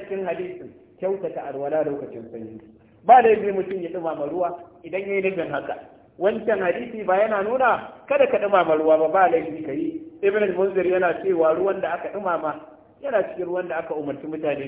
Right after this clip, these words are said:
su yi tsarki da shi. Imam al-Ubbi yana cewa dumama ruwan ma saboda kawar da wata cuta, ma'ana kawar da sanyi. To idan mutum ya haka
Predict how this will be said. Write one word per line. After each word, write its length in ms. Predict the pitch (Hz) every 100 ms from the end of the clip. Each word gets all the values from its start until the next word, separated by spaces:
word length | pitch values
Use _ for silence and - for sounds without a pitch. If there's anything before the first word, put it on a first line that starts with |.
| 139
su 40 |
yi 60 | 123
tsarki 340 | 139 - 139
da 80 | 117
shi. 280 | - - - - _ _ -
Imam 240 | 160 202
al-Ubbi 500 | 190 185 196 147 139 - - - _
yana 320 | 190 214 202
cewa 480 | 208 190 165 147 - -
dumama 360 | 269 254 202 185
ruwan 280 | 190 202 165
ma 100 | 160 160 - - - _ -
saboda 320 | 208 202 175 -
kawar 240 | 208 208
da 80 | 185
wata 220 | 175 175
cuta, 540 | 170 160 143 151 143 - - - _ _
ma'ana 460 | 151 170 185 185 185
kawar 260 | 202 208 220
da 100 | 185 -
sanyi. 420 | 180 175 175 156 - - _ _ _ _
To 100 | 156
idan 280 | 156 165 214
mutum 240 | 220 214 220
ya 160 | 202 208
haka 400 | 233 214 147 -